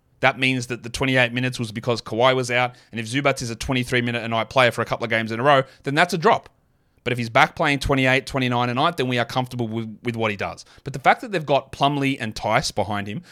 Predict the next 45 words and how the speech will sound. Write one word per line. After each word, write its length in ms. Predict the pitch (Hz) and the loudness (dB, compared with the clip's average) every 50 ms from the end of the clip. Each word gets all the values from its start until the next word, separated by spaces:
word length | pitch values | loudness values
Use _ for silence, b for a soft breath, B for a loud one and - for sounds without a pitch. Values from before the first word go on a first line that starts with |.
| B B B B | B B B B
the 60 | 135 | -2
fact 220 | - 151 160 190 - | 2 2 2 2 0
that 100 | 190 151 | -2 -4
they're 80 | 143 139 | -2 2
going 240 | 139 127 120 117 | 2 0 0 0
small 340 | - - - 113 120 127 123 | -2 -4 -2 0 0 0 0
with 180 | 113 120 110 - | -2 -4 -6 -6
Kawhi 460 | - - 113 107 110 113 113 117 117 | -6 -6 -4 -2 0 0 0 0 0
slash 380 | - - - 113 104 - - 107 | -2 -4 -4 -4 -4 -4 -6 -6
Russ 320 | 104 110 127 135 - - | -4 -2 -2 -2 -2 -4
at 80 | - - | -6 -6
center, 400 | - 117 113 104 - 120 175 - b b b b b | -6 -6 -6 -4 -4 -4 -4 -4 b b b b b
makes 220 | 139 156 - - | -2 0 0 -2
it 80 | 147 107 | -4 -4
really 340 | 117 127 143 151 147 139 127 | -4 -2 0 0 0 2 2
hard 240 | 123 120 123 120 | 2 2 2 0
for 80 | 120 117 | 0 -2
me 80 | 117 110 | -4 -4
to 80 | 117 | -6
feel 220 | - - 120 113 - | -6 -6 -6 -4 -4
super 260 | - - 117 104 101 | -4 -4 -4 -6 -6
confident 460 | - - 101 98 - 104 101 95 95 | -8 -8 -8 -8 -6 -6 -8 -6 -6
here. 160 | 101 90 82 - B B B B B | -8 -10 -10 -12 B B B B B
In 120 | 135 147 | -6 -2
terms 240 | - 175 180 170 165 | 2 2 2 2 0
of 80 | 151 139 | 0 0
the 80 | 135 | 0
Thunder, 300 | 127 - 165 175 202 208 | 2 2 2 4 2 0
Gordon 340 | 165 - 135 151 147 151 123 | 0 0 0 0 0 0 -2
Hayward 360 | - - 135 131 127 127 113 | -2 0 0 0 0 -2 -4
is 120 | 113 107 101 | -4 -6 -4
back. 340 | - 113 110 95 - - - b b b | 0 0 0 0 -2 -6 -20 b b b
So 300 | b 156 139 139 131 _ - | b 0 0 0 -2 _ -10
we've 100 | 139 131 | -4 0
got 260 | 143 135 135 - - - | 0 0 0 -2 -4 0
Hayward 260 | - 170 170 160 143 | 2 4 4 4 4
gonna 120 | 151 143 | 2 2
play, 280 | 131 - 170 190 247 254 - b b b - 123 | 2 4 4 4 4 2 -2 b b b -8 -6
Bismack 360 | 156 151 147 135 120 - - | -4 -2 -2 -2 -2 -2 0
Biyombo 340 | 120 110 113 131 143 143 143 | 0 0 2 4 4 4 4
is 80 | 139 | 4
gonna 140 | 147 143 143 | 2 2 2
make 180 | 143 139 135 - | 2 2 0 0
his 160 | 143 131 131 | -2 -2 2
debut. 360 | 143 139 139 151 185 247 | 2 2 4 4 2 0